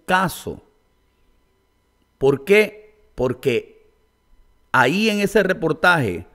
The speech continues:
se mostró la cara de un meno-, de varios menores,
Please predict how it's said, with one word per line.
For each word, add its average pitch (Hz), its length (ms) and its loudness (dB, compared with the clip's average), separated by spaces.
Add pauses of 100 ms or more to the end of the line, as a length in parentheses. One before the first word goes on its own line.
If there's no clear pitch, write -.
(480)
se - 240 -2
mostró 175 460 -4
la 165 160 -2
cara 160 260 2
de 170 100 -2
un 156 120 0
meno-, 143 260 0
de 139 160 4
varios 160 300 2
menores, 127 640 -2